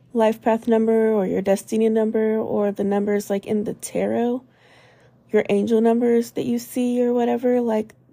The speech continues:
it's pretty consistent in the definition of the number itself.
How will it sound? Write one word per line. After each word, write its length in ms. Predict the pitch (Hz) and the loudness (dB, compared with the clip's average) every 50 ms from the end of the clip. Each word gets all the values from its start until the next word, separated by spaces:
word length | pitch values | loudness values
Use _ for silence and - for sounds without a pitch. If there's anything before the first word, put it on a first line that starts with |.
| _ - | _ 0
it's 280 | - 240 233 240 - - | 2 2 2 2 -4 -10
pretty 280 | _ - 277 262 269 | _ 0 0 0 0
consistent 560 | 254 - 254 233 233 - 233 233 - - 220 | -2 0 0 0 0 0 -4 -4 -2 0 0
in 120 | 220 220 208 | 0 2 2
the 80 | 208 | 0
definition 600 | 196 196 196 202 - 214 202 208 214 208 - 214 | 2 2 0 0 0 0 0 0 0 0 -2 -4
of 200 | - - 208 196 | -2 -2 -4 -2
the 100 | - 196 | -2 -2
number 280 | 190 196 190 190 190 - | 0 0 -2 -2 -4 -6
itself. 520 | - - - - - 92 101 95 - - | -8 -8 -8 -6 -6 -4 -4 -6 -8 -14